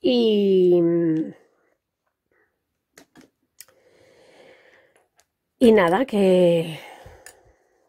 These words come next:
a ver, céntrate,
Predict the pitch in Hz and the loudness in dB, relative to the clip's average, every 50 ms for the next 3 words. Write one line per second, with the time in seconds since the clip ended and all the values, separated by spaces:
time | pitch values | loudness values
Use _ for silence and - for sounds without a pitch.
0 | _ _ _ _ _ - _ _ _ _ _ _ _ _ _ _ - _ _ _ | _ _ _ _ _ -20 _ _ _ _ _ _ _ _ _ _ -20 _ _ _
1 | _ _ _ _ _ _ _ _ - _ _ _ _ _ _ - _ _ _ - | _ _ _ _ _ _ _ _ -20 _ _ _ _ _ _ -20 _ _ _ -20
2 | - _ _ 185 175 175 170 156 151 - _ _ _ _ _ _ _ _ _ _ | -20 _ _ -16 -14 -12 -12 -14 -16 -18 _ _ _ _ _ _ _ _ _ _
3 | _ _ _ _ _ _ _ _ _ _ - 185 170 170 170 - - - - - | _ _ _ _ _ _ _ _ _ _ 0 0 0 0 0 -6 -12 -12 -16 -20